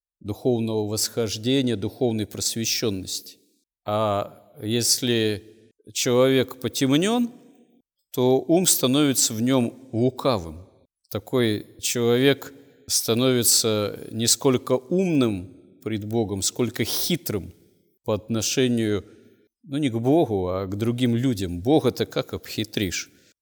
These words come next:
А вот думать, что ты можешь людей обхитрить, это сколько угодно. Даже те же фарисеи, а, обличение фарисейского мировоззрения тоже одна из тем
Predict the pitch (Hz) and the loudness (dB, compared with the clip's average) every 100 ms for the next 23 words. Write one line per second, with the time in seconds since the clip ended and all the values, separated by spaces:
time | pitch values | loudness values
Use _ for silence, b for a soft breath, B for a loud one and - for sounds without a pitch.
0 | _ 95 101 107 104 104 127 127 117 - | _ -6 -2 -2 -4 0 2 2 2 0
1 | 110 - 120 123 110 107 - - 113 123 | -2 -4 -2 0 -2 -2 -2 -2 -2 -2
2 | 131 190 214 196 - - _ 110 107 - | 0 0 0 -2 -14 -20 _ -8 -8 -6
3 | 117 - 107 101 90 131 143 - - 123 | -8 -4 -4 -4 -4 -8 -6 -8 -6 -6
4 | - 127 107 104 98 92 90 117 110 107 | -2 -4 -4 -6 -6 -8 -4 -2 -2 -2
5 | - 135 107 110 - 117 120 - - 175 | -2 0 0 -4 -4 -2 -2 -2 0 2
6 | 160 104 B B B B _ - 101 101 | 2 0 B B B B _ -10 -8 -8
7 | 95 - - 101 101 117 - 147 123 117 | -10 -14 -16 -10 -6 -2 0 2 2 2
8 | 104 92 - - - - 113 110 - - | 0 -4 -10 -20 -20 -4 -2 0 0 0
9 | 165 160 - - 120 113 113 120 117 110 | 2 2 0 -2 0 0 0 0 0 0
10 | 113 107 131 170 170 127 107 - 139 104 | -2 -2 0 0 0 0 -2 -2 -4 -2
11 | 101 98 113 98 - - 110 95 | -4 -4 -4 -4 -6 -4 -6 -6